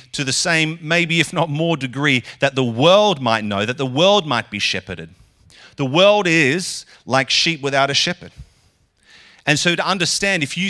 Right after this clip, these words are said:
if you feel like this bubbling inside, "I think I'm a shepherd," maybe you've always known you've got that shepherd calling. You're not just called to the church.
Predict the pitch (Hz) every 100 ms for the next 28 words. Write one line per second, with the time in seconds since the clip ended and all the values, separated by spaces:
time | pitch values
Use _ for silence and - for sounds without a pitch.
0 | - - - - 185 - 190 190 156 135
1 | 139 - 156 156 156 135 160 131 131 -
2 | 170 160 135 - 160 160 156 185 170 135
3 | 147 147 143 127 135 131 104 98 - -
4 | 113 151 139 117 - 147 - 110 - 151
5 | 143 101 98 - - - 147 151 175 -
6 | 175 165 - 170 165 143 - - - 151
7 | 85 - -